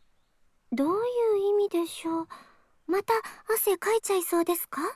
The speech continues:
でしたらこのままタオルごとギューっ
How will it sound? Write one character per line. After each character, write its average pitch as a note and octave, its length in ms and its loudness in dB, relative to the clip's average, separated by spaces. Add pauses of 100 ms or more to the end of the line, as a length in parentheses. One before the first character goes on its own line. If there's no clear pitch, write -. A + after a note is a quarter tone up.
(1300)
で F4 120 4
し - 120 -4
た B4+ 140 -2
ら F#4 120 0
こ - 160 -4
の D#4 140 0
ま E4 140 4
ま F4 220 4 (640)
タ C4+ 240 0
オ D4 60 0
ル D4 160 2
ご D4 140 -2
と - 160 -4
ギ D4 40 0
ュ - 20 -2
ー - 20 -2
っ C#4+ 40 -10